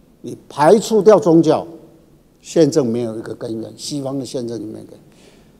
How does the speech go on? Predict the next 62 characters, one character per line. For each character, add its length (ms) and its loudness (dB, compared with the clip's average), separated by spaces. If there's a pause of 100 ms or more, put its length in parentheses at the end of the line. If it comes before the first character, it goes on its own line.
(400)
西 240 -4
方 180 6
民 240 8
主 140 0
自 220 2
由 160 4
里 120 -4
面 220 -8
还 320 -4
有 180 2
一 20 -6
个 120 -6 (160)
对 200 0
幽 200 6
暗 160 6
意 120 -2
识 220 -8
的 160 -8
了 220 -10
解 240 -14
的 80 -18
这 160 -18
个 100 -18
维 160 -18
度， 140 -20 (480)
而 140 -8
这 260 2
些， 340 -4 (580)
在 200 6
我 180 0
现 200 -4
在 100 -8
回 160 -10
想 220 -14
起 120 -20
来， 60 -20 (420)
其 220 -14
实 160 -10
都 220 -12
还 180 -16
是 160 -16
针 240 -18
对 100 -18 (760)
五 180 -14
四 240 -4
第 240 -8
一 60 -10
代 220 -8
的 120 -20 (880)
胡 180 -10
适 180 -6
自 180 -4
由 140 0
民 200 -8
主， 200 -18
他 140 -12
们 100 -8
非 200 -6
常 160 -8
天 260 -6
真 240 -10
的 100 -10